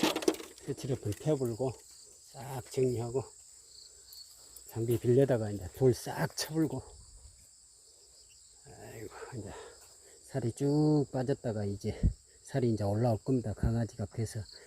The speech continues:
이렇게 강아지가 빌려면 살이 쳐야 됩니다. 예, 살이 쭉 빠져야 강아지가 제대로 들었습니다.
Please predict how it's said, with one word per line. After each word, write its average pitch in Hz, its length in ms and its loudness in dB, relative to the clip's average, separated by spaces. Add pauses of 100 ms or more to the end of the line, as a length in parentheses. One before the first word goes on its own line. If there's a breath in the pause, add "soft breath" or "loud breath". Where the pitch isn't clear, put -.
(180 loud breath)
이렇게 110 380 -2
강아지가 113 540 2
빌려면 110 520 2
살이 135 240 0
쳐야 - 380 -10
됩니다. 98 360 -4 (1900 loud breath)
예, 165 220 0
살이 123 300 -4
쭉 160 400 2
빠져야 139 340 0
강아지가 113 540 0
제대로 107 360 -2
들었습니다. 113 640 -2